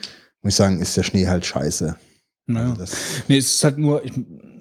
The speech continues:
Speaker 2: wenn man, wenn man sich so Gedanken da über das Wetter macht, dann heißt es ja immer, nee, das ist alles ganz normal, die hundertjährigen Kalender zeigen immer wieder, bla, bla, bla, das ist alles so Standard.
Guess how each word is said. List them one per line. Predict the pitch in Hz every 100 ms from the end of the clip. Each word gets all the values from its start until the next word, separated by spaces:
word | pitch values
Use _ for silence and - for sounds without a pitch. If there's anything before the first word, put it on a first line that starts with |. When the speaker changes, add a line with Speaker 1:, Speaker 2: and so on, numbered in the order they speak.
| - - 87 135
Speaker 2:
wenn | 139
man, | 139 135 123
wenn | 131
man | 123
sich | 127
so | 127
Gedanken | 113 113 160 156
da |
über | 123 120
das | -
Wetter | 127 165
macht, | 151 185 -
dann | 131
heißt | 123 139 143
es | 131
ja | 135
immer, | 135 135
nee, | 113 127
das | 143
ist | 131
alles | 123 135
ganz | 120 123 123
normal, | 104 110 143
die | 127
hundertjährigen | 123 147 123 - 127 123
Kalender | 110 113 143 120
zeigen | - 123 120
immer | 107 143 127
wieder, | 127 151 117
bla, | 117 120
bla, | 113
bla, | 95 104 143
das | 123 107
ist | -
alles | 110 131
so | -
Standard. | - 101 151 110 -